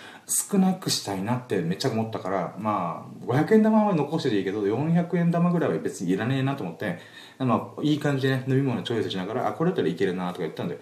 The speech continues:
で、それでもやっぱさ、十円とか一円とかそこら辺が、あの、端数が出てきたから、な、今話の説明長くて大変申し訳ないけど、何をしたかっていうと、久々にコンビニのレジの横にある募金ボックスにチャリンチャリンチャリンチャリンっていうふうにぼ-、あの、寄付しました。イエイ。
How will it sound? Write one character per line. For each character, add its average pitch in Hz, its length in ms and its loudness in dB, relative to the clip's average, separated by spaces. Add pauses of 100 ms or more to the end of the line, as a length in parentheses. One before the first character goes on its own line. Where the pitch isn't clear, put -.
(120)
で、 175 160 0 (160)
そ - 160 4
れ 302 80 8
で 294 60 2
も 185 80 4
や 113 80 4
っ - 20 -2
ぱ 85 140 -4
さ、 82 160 -6
十 123 260 6
円 123 160 4
と - 80 -4
か 80 60 -2
一 90 260 -2
円 98 160 -2
と - 80 -10
か - 80 -8
そ - 140 -6
こ - 100 -4
ら 117 80 0
辺 113 160 -2
が、 98 240 0 (240)
あ 92 80 -6
の、 85 300 -4
端 131 220 -2
数 196 100 8
が 101 60 2
出 92 80 0
て 78 60 0
き - 60 -6
た - 60 -14
か - 120 -6
ら、 90 180 -2 (880)
な、 147 160 4
今 120 380 8
話 156 360 2
の - 80 4
説 151 200 2
明 135 60 0
長 123 160 2
く - 80 -10
て 101 80 -4
大 120 140 -4
変 127 100 2
申 120 100 -2
し 127 60 0
訳 - 20 2
な 123 40 0
い 123 40 -4
け 123 60 -2
ど、 98 80 -2
何 135 180 0
を 147 60 0
し - 60 -2
た 135 80 -4
か 135 100 0
っ 131 80 -6
て 131 80 2
い 120 80 2
う 120 40 -4
と、 151 200 -2 (340)
久 180 400 2
々 170 260 6
に 170 140 4
コ 165 140 2
ン 160 160 2
ビ 151 160 2
ニ 151 80 2
の 147 180 2
レ 127 180 12
ジ 131 140 0
の 95 60 0
横 101 320 0
に 110 180 2
あ 104 80 -2
る 127 180 4
募 120 160 0
金 139 280 -2
ボ 135 100 4
ッ - 140 -10
ク - 40 -14
ス - 120 -8
に - 100 -12
チ - 140 0
ャ - 20 2
リ 151 100 2
ン 165 60 2
チ 160 100 -2
ャ 147 40 0
リ 147 80 0
ン 165 60 -2
チ 143 100 -4
ャ - 20 -2
リ 147 60 -2
ン 143 40 -4
チ 170 120 2
ャ - 20 0
リ 151 100 0
ン 160 40 -2
っ - 20 0
て - 80 -4
い 147 40 -6
う - 20 -2
ふ - 20 -2
う 175 40 -2
に - 60 -8
ぼ-、 120 160 0
あ 113 120 -2
の、 - 100 -6
寄 - 140 2
付 175 100 10
し 127 100 4
ま 123 80 2
し 123 60 -2
た。 120 60 -6
イ - 80 4
エ 127 60 6
イ。 - 40 -6